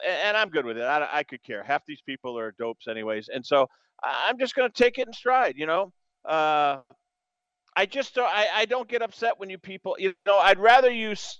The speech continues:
send me a nasty text or a nasty email or, you know, chide me on social media than say nothing. You know, the opposite of love is not hate, it's indifferent. And I'm glad these people aren't indifferent. But I'm, I'm gonna say it for what it is. I'm,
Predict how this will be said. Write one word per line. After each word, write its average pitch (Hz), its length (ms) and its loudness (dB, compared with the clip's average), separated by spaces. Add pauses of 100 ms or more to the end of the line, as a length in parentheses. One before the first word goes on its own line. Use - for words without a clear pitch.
send 208 280 0
me 196 140 4
a 170 40 8
nasty 185 600 2
text 185 480 2
or 156 80 2
a 143 60 0
nasty 170 580 -2
email 165 420 6 (420)
or, 165 440 8 (180)
you 165 140 8
know, 156 120 6
chide 185 380 6
me 180 100 2
on 165 140 2
social 170 440 0
media 156 520 6 (520)
than 151 460 6 (560)
say 160 240 4
nothing. 139 480 4
You 139 120 -4
know, 135 140 2
the 147 140 4
opposite 175 460 4
of 143 260 6
love 147 380 8
is 127 160 -4
not 139 200 2
hate, 135 240 0
it's 123 180 -8
indifferent. 113 460 -2
And 147 120 6
I'm 151 120 6
glad 170 220 10
these 165 160 0
people 151 300 -2
aren't 131 180 4
indifferent. 120 340 -2
But - 140 0
I'm, 254 160 6
I'm 240 220 2
gonna 247 140 2
say 208 240 4
it 196 80 2
for 156 140 0
what 147 160 4
it 123 120 0
is. 101 200 0
I'm, 156 160 4